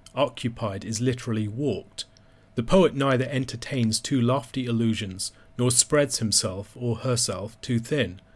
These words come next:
meaning one has moderated the relation with God and others. The meaning of heart, eyes,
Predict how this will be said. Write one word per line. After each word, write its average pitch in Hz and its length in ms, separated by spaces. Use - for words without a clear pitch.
meaning 120 380
one 113 220
has 101 200
moderated 117 680
the 113 100
relation 117 540
with 113 180
God 92 320
and 110 160
others. 110 480
The 113 80
meaning 156 400
of 135 120
heart, 147 440
eyes, 113 400